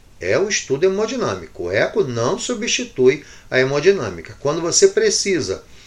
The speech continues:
realmente saber que o Q P Q S tem um valor X, o estudo hemodinâmico é obrigatório. Vamos e ver, vamos ver que às vezes as pressões do pulmão vão aumentando e esse shunt vai diminuindo da esquerda para a direita.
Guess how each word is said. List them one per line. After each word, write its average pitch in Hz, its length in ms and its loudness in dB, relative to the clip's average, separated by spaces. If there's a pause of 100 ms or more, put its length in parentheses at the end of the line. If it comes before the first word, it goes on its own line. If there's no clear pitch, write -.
(100)
realmente 131 520 2
saber 139 560 2 (240)
que 135 100 -2
o 127 60 0
Q 147 160 0
P 147 160 -2
Q - 140 0
S 120 320 4
tem 117 160 -2
um 113 100 -4
valor 101 320 0
X, - 680 -2 (560)
o 135 40 -4
estudo 123 300 2
hemodinâmico 117 720 -2
é - 20 2
obrigatório. 104 640 -6 (520)
Vamos 247 300 2
e 202 60 8
ver, 156 460 8 (120)
vamos 180 260 0
ver 190 220 10
que 196 100 0
às 117 140 2
vezes 160 300 6
as 160 120 -4
pressões 196 540 -2
do 196 100 0
pulmão 135 500 -2
vão 123 120 0
aumentando 110 840 -4 (460)
e 143 80 0
esse 165 280 2
shunt 156 600 4
vai 175 200 2
diminuindo 185 960 2
da 113 160 2
esquerda 107 480 -2
para 120 160 -2
a 113 40 2
direita. 127 580 0